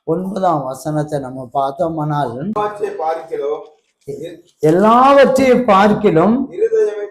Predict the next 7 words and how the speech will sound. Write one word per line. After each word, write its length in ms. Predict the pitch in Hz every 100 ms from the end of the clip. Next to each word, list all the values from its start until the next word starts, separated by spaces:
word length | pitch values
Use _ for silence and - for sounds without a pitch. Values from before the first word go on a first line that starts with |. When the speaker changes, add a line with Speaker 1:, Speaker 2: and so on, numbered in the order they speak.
| -
Speaker 2:
திருக்குள்ளதும், 800 | 262 - 180 170 147 143 - - _ 151
Speaker 1:
இருதயமே 1200 | 196 262 285 302 294 269 254 247 254 277 262 - -
திருக்குள்ளதும், 1000 | 254 285 - 262 220 208 190 247 285 -
Speaker 2:
மகா 380 | - 202 220 -
கேடுள்ளதும், 640 | - 392 392 381 370 - _
கேடுள்ளதுமாய் 800 | - 392 403 381 - - - 175
Speaker 1:
மகா 1080 | 196 214 226 262 262 269 294 302 302 302